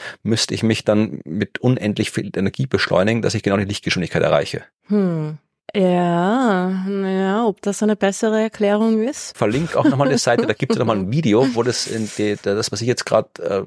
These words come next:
Speaker 1: kurz gesagt habe, ein bisschen länger gesagt ist. Das kann sich, äh, Rania auch nochmal anschauen. Äh, vielleicht magst du auch die Erklärung noch. Äh, Rania, wenn wir uns schneller als Licht bewegen könnte,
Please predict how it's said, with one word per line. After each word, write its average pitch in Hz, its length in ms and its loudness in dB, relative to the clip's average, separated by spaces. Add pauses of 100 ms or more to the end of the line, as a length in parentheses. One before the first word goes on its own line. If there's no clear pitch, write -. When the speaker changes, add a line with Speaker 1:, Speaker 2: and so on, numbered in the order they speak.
(160)
Speaker 1:
kurz - 300 -2
gesagt - 340 -2
habe, 123 80 -2
ein 110 60 -4
bisschen 95 180 0
länger 123 220 2
gesagt 135 420 -2
ist. - 220 -2 (320)
Das - 200 -6
kann 101 200 -2
sich, - 220 -6
äh, - 80 0
Rania 90 640 2
auch 120 120 2
nochmal 98 200 0
anschauen. 113 320 -2 (300)
Äh, - 80 -8
vielleicht 123 320 0
magst 120 220 0
du 110 40 -2
auch - 40 -6
die 156 120 0
Erklärung 90 400 0
noch. - 180 -6
Äh, - 100 -8
Rania, 95 420 0
wenn 139 180 2
wir 143 120 2
uns - 300 -2 (420)
schneller 143 300 0
als 107 140 0
Licht 151 180 -4
bewegen 90 260 0
könnte, 110 360 0